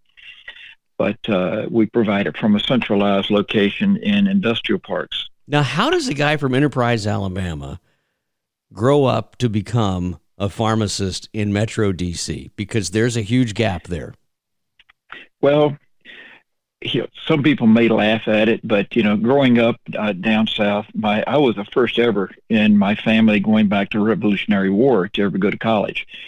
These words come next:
Speaker 1: So I didn't have a whole lot of experience in the family, even though my parents were very hardworking, you know, good, honest Christian folks. But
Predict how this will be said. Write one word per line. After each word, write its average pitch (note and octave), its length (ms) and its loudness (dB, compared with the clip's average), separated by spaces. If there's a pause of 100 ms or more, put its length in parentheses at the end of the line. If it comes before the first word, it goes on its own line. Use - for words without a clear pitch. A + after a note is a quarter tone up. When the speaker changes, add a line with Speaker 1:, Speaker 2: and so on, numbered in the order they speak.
(560)
Speaker 1:
So A#2+ 680 2
I A#2+ 140 2
didn't C#3+ 320 2
have C3 220 4
a A#2 60 2
whole C3+ 380 2
lot A#2+ 220 2
of A2 160 0
experience C#3 720 0
in G#2 60 4
the G2+ 80 2
family, A2+ 500 4
even A#2 180 2
though G#2+ 160 0
my G#2 200 2
parents A#2 540 0
were F#2+ 120 -2
very B2 400 2
hardworking, A2 840 0 (160)
you A2+ 100 -2
know, G2 180 -4 (100)
good, A#2 220 2
honest A2 340 2
Christian G#2+ 460 -2
folks. A#2 360 0
But G#2+ 160 -2